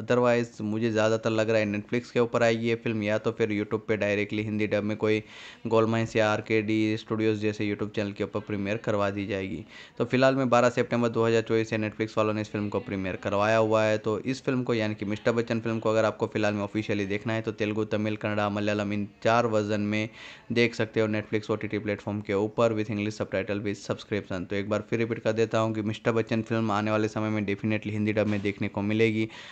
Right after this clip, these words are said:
अब देखने वाली बात ये है कि वो Netflix पे मिलती है या YouTube पे, वो आने वाले समय ही बताएगा। Otherwise अभी फिलहाल में इस फिल्म को ऑफिशियली देखना है, तो देख सकते हो मिस्टर बच्चन नाम के साथ तेलुगु, तमिल, कन्नड़ा, मलयालम,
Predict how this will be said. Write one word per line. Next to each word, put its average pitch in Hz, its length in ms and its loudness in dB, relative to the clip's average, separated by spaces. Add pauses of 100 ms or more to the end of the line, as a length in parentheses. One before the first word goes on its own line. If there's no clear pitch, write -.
(200)
अब 139 100 4
देखने 131 260 4
वाली 120 180 6
बात 113 260 2
ये 113 100 4
है 110 60 2
कि 113 120 -2
वो 110 120 2
Netflix 107 440 -2
पे 117 140 0
मिलती 113 260 0
है 107 240 2
या 104 100 0
YouTube 107 240 -2
पे, 110 100 4
वो 107 160 2
आने 107 220 2
वाले 104 200 0
समय 104 240 -2
ही 113 100 0
बताएगा। 110 520 2
Otherwise 113 360 4
अभी 110 140 2
फिलहाल 107 300 0
में 107 100 0
इस 104 80 -8
फिल्म 110 180 -2
को 104 160 0
ऑफिशियली 104 460 -2
देखना 104 300 -2
है, 107 80 0
तो 101 120 -2
देख 107 260 0
सकते 110 260 -2
हो 107 100 2
मिस्टर 107 300 0
बच्चन 107 300 -2
नाम 104 220 0
के 101 120 -4
साथ 107 320 2
तेलुगु, 107 440 -2
तमिल, 107 380 -2
कन्नड़ा, 104 380 0
मलयालम, 107 480 0